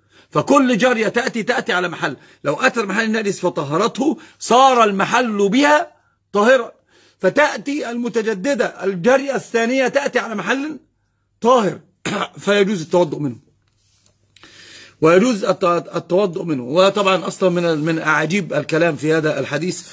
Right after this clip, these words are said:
أن ابن حزم يرى بأنه، يعني، بأنه إذا بال في قارورة و-، و-، و-، و-، وجعلها في الماء الراكد تغير كل الحكم، يجوز الاغتسال فيه والاغتسال منه. لما؟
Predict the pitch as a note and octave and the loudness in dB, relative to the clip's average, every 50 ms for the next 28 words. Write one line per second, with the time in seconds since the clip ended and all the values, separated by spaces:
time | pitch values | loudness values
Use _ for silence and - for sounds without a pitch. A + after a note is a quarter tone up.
0 | - - - - - D3+ D#3+ E3 D#3+ E3 D#3+ D#3+ D#3+ D#3+ - - - _ - C#3 | -20 -20 -16 -6 -2 -2 0 0 0 0 -2 -2 -4 -8 -12 -20 -20 _ -8 -4
1 | C#3 D3+ - G#3 A#3 A3+ F3+ D3+ B2+ - _ _ _ _ _ _ - D3 F3+ F#3+ | -4 -2 0 0 0 0 -2 -6 -12 -16 _ _ _ _ _ _ -2 2 2 2
2 | F#3+ F3+ F3 E3+ D3 D3 C#3+ E3 E3+ D#3 D#3 C#3+ D3+ D#3+ E3 G3+ A#3 - _ _ | 4 2 0 0 -2 -4 -4 -4 -4 -4 -4 -2 -2 -2 -4 -4 -8 -14 _ _
3 | _ _ _ _ - D3 D3 C#3+ D3+ D3+ D3+ D3 C#3+ - - _ _ - - C4 | _ _ _ _ -4 -2 0 0 2 2 0 0 -2 -4 -14 _ _ -18 -16 -16
4 | - - _ _ _ _ _ _ _ _ _ _ _ _ _ _ _ _ _ _ | -18 -20 _ _ _ _ _ _ _ _ _ _ _ _ _ _ _ _ _ _
5 | _ - D#3+ F3 F#3 F#3 F3+ E3 D#3 D#3 D#3 D#3 - - - D3+ D#3+ D#3 D#3 D3 | _ -2 2 4 4 4 4 2 0 0 -2 -2 -6 -6 0 0 2 2 2 2
6 | D#3 F3+ F#3 F3+ D#3+ C#3+ - D#3 D3 C3+ - - D#3+ E3+ F#3+ G3+ G#3+ G3 F3+ E3+ | 4 4 4 4 2 0 -4 -4 -6 -6 -4 -2 0 2 2 2 2 2 0 0
7 | E3 C#3+ D3 D#3 D#3+ D#3+ - - F3 D3+ D#3 D#3+ - - _ _ _ _ _ _ | 0 -2 -2 -4 -4 -4 -6 -8 -8 -8 -8 -8 -10 -12 _ _ _ _ _ _
8 | _ _ - - C#3 C#3+ D3 D3 C#3 C#3 C#3+ D3+ C#3 C#3 C#3 C#3 C#3+ - - C3+ | _ _ -6 -2 2 4 4 4 2 0 0 0 -2 0 -2 -2 -4 -4 0 0
9 | C#3 C3+ D3 D3 D#3 E3+ F#3 F#3 D#3 C#3+ C3+ - D3 C#3+ D#3+ F3 E3+ E3 - C#3 | 0 2 4 2 4 4 4 4 4 2 0 -4 -4 -2 0 0 0 0 -2 -2
10 | C3 D3+ F#3 F#3+ - - B3 A3 F3+ - _ _ _ _ - F#3 E3+ F#3+ G#3+ G3+ | 2 4 2 2 2 0 -2 -4 -4 -6 _ _ _ _ -2 0 2 4 4 4
11 | F3+ - - F#3 E3+ D#3+ C#3 B2 C#3+ C3+ - _ - - F#3 - G3 G3 E3+ F3 | 4 4 2 0 0 0 -6 -6 -6 -8 -8 _ -4 -4 0 0 2 0 2 0
12 | F3 D3+ C#3+ D3 C#3 C#3 - - - - C#3+ C3 - - D3 D3 C#3 A#2+ A2+ - | -2 -2 -4 -6 -6 -6 -10 -10 -2 -2 -2 -2 0 -6 -6 -4 -4 -6 -8 -12
13 | - - C#3 C3 C3+ C#3+ C#3+ C#3 C#3 C3+ C3+ _ _ _ _ - D#3 F#3+ A3+ A#3 | -4 -4 -2 -2 -2 -2 -4 -4 -6 -8 -8 _ _ _ _ -4 0 2 4 6
14 | A#3+ A3+ | 4 4